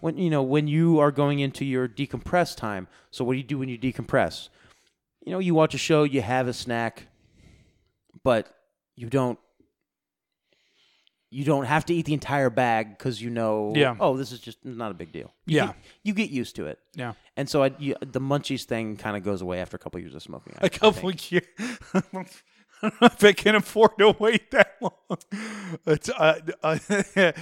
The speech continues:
Speaker 2: <laughs> on my, uh, as I look up at the E M Ts who respond to my inevitable triple bypass,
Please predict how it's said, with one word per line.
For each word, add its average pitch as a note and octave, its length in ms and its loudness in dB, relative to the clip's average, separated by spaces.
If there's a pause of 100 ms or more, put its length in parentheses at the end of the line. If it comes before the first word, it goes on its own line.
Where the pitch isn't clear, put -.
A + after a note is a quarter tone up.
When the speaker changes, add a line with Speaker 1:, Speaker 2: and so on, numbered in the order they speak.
(140)
Speaker 2:
<laughs> F#3+ 240 -18
on E3+ 200 6
my, E3 340 2
uh, D3 300 0 (200)
as D3 180 8
I D#3+ 100 10
look F3 220 4
up F#3 180 6
at D#3 80 -4
the D#3 100 -2
E D3 160 -2
M C#3 140 -4
Ts C3 540 0
who C3 600 -2
respond C#3+ 500 0
to C3 80 -6
my C3+ 160 0
inevitable C3+ 480 0
triple C3+ 320 4
bypass, B2 680 0